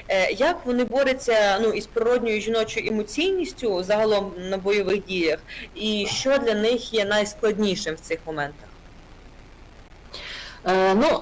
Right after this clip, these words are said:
Speaker 2: е, скажімо так, в мене в оточенні дуже багато, е, моїх подруг, близьких людей, жінок взагалі, ну, я працюю з ветеранами, з ветеранками, з військовими. Е, ті жінки, які обрали військовий шлях, е, для них немає емоційних рішень.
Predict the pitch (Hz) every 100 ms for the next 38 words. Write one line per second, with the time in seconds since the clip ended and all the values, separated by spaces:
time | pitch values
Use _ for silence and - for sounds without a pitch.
0 | - 196 190 185 214 226 220 214 151 -
1 | 160 196 254 254 208 - 156 175 196 262
2 | 262 208 175 208 196 185 185 185 180 165
3 | 165 - 170 165 170 170 170 - 208 233
4 | 185 180 165 175 - 240 - 180 190 190
5 | 165 156 175 208 214 175 185 165 170 175
6 | 175 - - 170 160 160 208 254 196 175
7 | 156 160 190 240 220 170 160 156 - 214
8 | 214 185 - - - - - - - 175
9 | 190 190 185 180 - - - - - -
10 | 285 262 214 214 214 185 202 - 196 233
11 | 214 196 214 208 175 196 - 196 175 -
12 | 190 233 277 - - 190 185 180 165 196
13 | 247 247 220 165 151 151 156 156 185 170
14 | 160 151 143 - 139